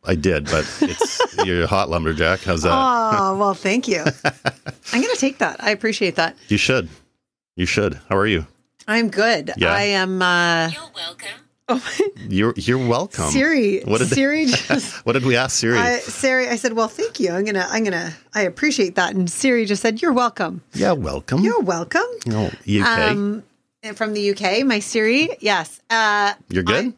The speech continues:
Speaker 2: I'm good. I'm, uh, I'm, I'm looking forward to speaking today on what we are gonna talk about.
Speaker 1: Yeah.
Speaker 2: I, I'm, I am a huge proponent of morning routine.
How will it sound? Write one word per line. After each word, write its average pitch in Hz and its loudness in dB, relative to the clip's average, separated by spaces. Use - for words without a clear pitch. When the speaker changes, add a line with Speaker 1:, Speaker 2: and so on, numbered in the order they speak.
Speaker 2:
I'm 294 -2
good. 330 -2
I'm, 240 0
uh, 214 2
I'm, 214 -2
I'm 226 -2
looking 226 -4
forward 208 0
to 202 0
speaking 185 -6
today 175 2
on 160 0
what 160 -6
we 160 -6
are 151 -4
gonna 165 -10
talk - -10
about. - -12
Speaker 1:
Yeah. 85 4
Speaker 2:
I, 175 -2
I'm, 190 2
I 185 4
am 190 2
a 190 0
huge 190 0
proponent 185 0
of 170 0
morning 180 0
routine. 170 -2